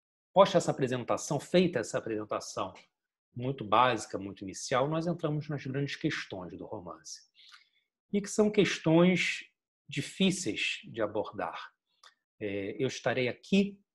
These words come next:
e também nos nossos encontros síncronos, sempre tateando nesses temas, porque são temas espinhosos, são temas até de difícil enunciação, né? O, o, o nodo central,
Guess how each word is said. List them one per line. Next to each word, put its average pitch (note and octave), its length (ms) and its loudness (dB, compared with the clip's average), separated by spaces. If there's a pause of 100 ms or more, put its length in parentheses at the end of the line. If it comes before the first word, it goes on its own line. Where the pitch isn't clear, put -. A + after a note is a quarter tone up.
(180)
e A2+ 80 -12
também A2+ 300 -6
nos G#2 120 -8
nossos G2+ 380 -6
encontros G2+ 540 -10
síncronos, C#3+ 480 -4
sempre E3 220 -4
tateando C#3 720 0
nesses - 400 -12
temas, E2 440 -12 (400)
porque - 200 0
são C3 220 0
temas C3 400 0
espinhosos, B2 800 4
são A#2 120 -6
temas A2+ 460 -6 (480)
até C#3+ 260 6
de C#3+ 120 4
difícil C#3 800 2
enunciação, G#2+ 840 -2 (480)
né? F#2 240 -6
O, A#2 640 -2
o, - 40 -2
o - 20 -2
nodo C3+ 480 8
central, C3+ 680 0